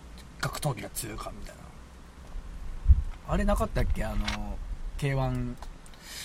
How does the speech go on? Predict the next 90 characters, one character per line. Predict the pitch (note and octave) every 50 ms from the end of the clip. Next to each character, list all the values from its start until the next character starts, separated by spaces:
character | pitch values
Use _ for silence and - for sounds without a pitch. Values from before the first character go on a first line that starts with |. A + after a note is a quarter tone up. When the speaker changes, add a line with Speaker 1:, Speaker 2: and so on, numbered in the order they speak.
| - -
Speaker 1:
ま | - E3+
あ、 | -
ケ | - - C#4
ー |
ワ | F#4+
ン | A4 B4 B4+ B4+ C5 C5 C5 C5 B4+ B4+ B4+ B4 A#4+ - - - -
じ | F4 F4
ゃ | G4
な | G4
く | F#4+ -
て | -
本 | - C4 E4+ G4 F#4+
当 | - F4 E4
に | E4 D#4+
何？ | D#4+ D#4 B3 D#3+ - - - - - - - - - - -
本 | - D4 D4+ D4
当 | - D#4 C#4+
に | C4+ B3+ -
こ | B3 A#3
う | G#3+
も | G3+ F#3+ D3+ G#2+
う、 | G2 - - - - - - - - - - - - - - - - - - D3 D3 C#3+ D3 - - - - -
ガ | E3 G3 G3+
チ | - - C#3+
で | A#2 A2
も | A2 G#2+
う | -
息 | E3 - F3 E3+
の | C#3 B2
根 | A2+ A2
を | G#2
止 | - A#2
め | A2 A2
る。 | G#2+ A2 A2 G#2+ - - - - - - - - - - - - - - - - -
Speaker 2:
あ | - A#2 A2+ A#2
の、 | A#2 -
Speaker 1:
あ、 | D#3 A2 A2 G#2+ G#2+ G#2+ - -
Speaker 2:
デ | B2 C#3
ス | C3+ D3
マ | E3+ E3
ッ |
チ | - - B2+
み | B2 A2
た | G#2
い | G#2
な。 | G2+
Speaker 1:
地 | - -
下 | - C4 C#4
格 | - - - -
闘 | - F4+ D#4+
技 | B3 E3
見 | D3 B2+
に | C3 C3
行 | A#2 -
き | C3
ゃ | A2+
い |
い | A2
ん | -
か | - A2+
な。 | A2+ A#2 A#2+ C3+ D3 D3+ F4 G4 - A#4 G#4 F3
<laughs> | D3 - - - - - - -
Speaker 2:
東 | E3 D#3+ D3
京 | -
行 | D3+ D3+
か | D3 C#3
な | B2 -
き | - -
ゃ。 | -
Speaker 1:
行 | D#3
か | D#3+ F3
な |
き | E3 F#3+
ゃ。 | F#3+
Speaker 2:
東 | F3
京 |
ド | F#3 F#3
ー |
ム | F3+ E3 D3
の | C3+ C3 B2+ B2 B2
地 | C3 -
下 | - E3+
六 | D3+ C#3 C3
階 | - - - F#3 D#3+
に | F3 E3+ F3
行 | -
か | - D#3+
な | C#3+
き | - -
ゃ。 | G#2+